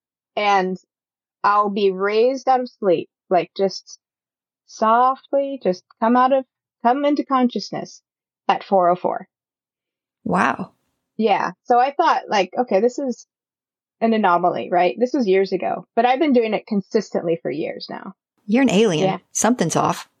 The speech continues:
Speaker 1: Yeah, there's, yeah, there's, like,
Speaker 2: <laughs>
Speaker 1: some brain switch, like, there's actual switch in my head,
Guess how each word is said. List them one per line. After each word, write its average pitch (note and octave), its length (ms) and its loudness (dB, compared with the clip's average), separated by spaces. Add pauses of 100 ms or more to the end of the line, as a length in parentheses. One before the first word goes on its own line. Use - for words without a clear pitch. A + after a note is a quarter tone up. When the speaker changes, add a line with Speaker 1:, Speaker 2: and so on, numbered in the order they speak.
(100)
Speaker 1:
Yeah, C#4+ 240 2
there's, E4+ 280 2
yeah, A#3+ 260 2
there's, B3 280 0
like, A3+ 180 0 (300)
Speaker 2:
<laughs> - 300 -2
Speaker 1:
some A#3 180 2
brain G3+ 420 -4
switch, - 520 -2
like, - 200 -2
there's G3+ 220 0
actual F3+ 440 2
switch D#3+ 320 -4
in - 120 -8
my - 160 -6
head, - 200 -4